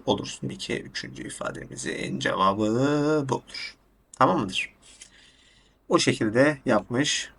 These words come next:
oluyoruz. Şimdi şunu şöyle gösterdik dağıtımını zaten. Silelim. Sonra biz bu ifadeyi, bu kardeşi alıp buraya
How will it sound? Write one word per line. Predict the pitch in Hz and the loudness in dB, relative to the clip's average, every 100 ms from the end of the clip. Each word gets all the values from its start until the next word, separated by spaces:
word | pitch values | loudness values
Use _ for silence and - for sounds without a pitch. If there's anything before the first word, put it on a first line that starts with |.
| - | -12
oluyoruz. | - - - - - - - _ | -4 -2 -4 -8 -10 -12 -16 _
Şimdi | - 123 104 101 | -6 -4 -2 -6
şunu | - 123 110 | -4 -2 -2
şöyle | - 113 101 | -2 -2 0
gösterdik | 101 127 127 120 110 120 | 0 -2 0 0 0 -2
dağıtımını | 120 110 - 117 113 | 0 0 0 -6 -4
zaten. | 110 110 - 120 - _ _ _ _ _ _ _ _ _ _ _ - - _ _ _ _ | 0 0 0 -6 -8 _ _ _ _ _ _ _ _ _ _ _ -20 -20 _ _ _ _
Silelim. | - - 113 104 104 104 107 113 127 135 - _ _ _ _ _ _ _ _ _ _ _ _ _ _ _ _ _ _ _ | -10 -2 0 0 0 0 0 0 2 0 -4 _ _ _ _ _ _ _ _ _ _ _ _ _ _ _ _ _ _ _
Sonra | _ 127 110 | _ -4 -2
biz | 107 110 | -2 -2
bu | 113 | -2
ifadeyi, | 98 110 101 104 104 | -2 -2 -2 -2 -2
bu | 104 | -2
kardeşi | - 107 104 - | 0 0 0 -2
alıp | 117 117 - | -2 -4 -6
buraya | 117 107 104 104 123 | -2 0 0 -2 -4